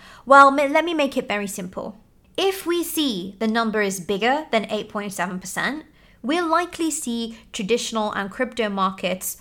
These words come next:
fall in price. Conversely, if it comes in much lower, we might see crypto markets and traditional markets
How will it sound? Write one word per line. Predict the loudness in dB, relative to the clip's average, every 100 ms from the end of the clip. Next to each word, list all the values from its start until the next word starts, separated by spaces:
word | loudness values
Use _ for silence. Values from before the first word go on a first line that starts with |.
| -18
fall | 2 2 4
in | 0 -4
price. | -4 -6 -6 -12 -14 -16 _ _
Conversely, | -2 2 2 2 -4 -6 -6 -14 -12
if | -8
it | -6
comes | -4 -4 -4
in | -4
much | -6 -6 -2
lower, | 0 2 0 -2 -8 -4
we | 0
might | 0 0 -2
see | -6 -8 -10 -12 -20 -6
crypto | -6 -2 -2
markets | 2 0 2 -2 -2 -12 -14 -6
and | -2 -2
traditional | -2 -4 -4 -6
markets | -2 -2 -4 -10 -10 -14